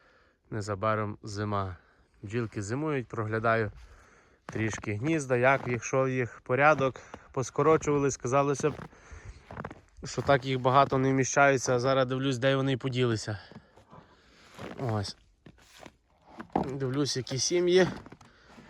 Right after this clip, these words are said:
Меду я бачу, що їх достатньо. Ось таку ложу, е, ковдручку положив.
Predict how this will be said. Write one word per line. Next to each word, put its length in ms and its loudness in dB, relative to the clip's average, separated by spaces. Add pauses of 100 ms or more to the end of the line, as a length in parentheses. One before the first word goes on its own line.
(300)
Меду 640 6
я 100 2
бачу, 320 6
що 140 -2
їх 200 0
достатньо. 680 2 (1300)
Ось 140 -4
таку 260 -2
ложу, 360 2 (1000)
е, 360 0
ковдручку 680 2 (680)
положив. 540 -2